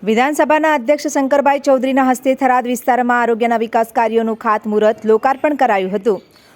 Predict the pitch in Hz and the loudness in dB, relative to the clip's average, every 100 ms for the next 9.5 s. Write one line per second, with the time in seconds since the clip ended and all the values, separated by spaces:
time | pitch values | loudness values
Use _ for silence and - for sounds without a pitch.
0 | _ 214 - 233 233 254 - 269 285 269 | _ -4 0 2 2 0 0 2 2 2
1 | 254 - 262 285 277 277 262 - 269 277 | -2 0 0 2 0 2 -2 0 0 0
2 | - - 269 269 - 262 247 247 240 226 | -2 -4 -8 -6 -2 0 2 2 0 0
3 | 247 247 233 233 233 233 - 214 220 214 | -2 0 -2 0 -2 -4 -2 -4 -2 -2
4 | 247 247 226 233 233 214 214 208 202 208 | -2 -2 -2 -2 0 -2 0 -4 -4 -4
5 | 202 208 208 226 285 277 247 220 196 214 | -4 -4 -4 -6 -4 0 0 0 -2 -4
6 | 214 196 180 185 202 208 165 - _ - | -2 0 0 -2 -4 -6 -6 -14 _ -20
7 | - 226 233 233 330 330 339 359 330 294 | -10 0 0 2 0 0 2 2 2 2
8 | 311 277 254 262 262 208 262 226 226 233 | 0 0 0 0 -2 0 0 0 -2 -2
9 | 254 233 220 262 | -2 0 0 -2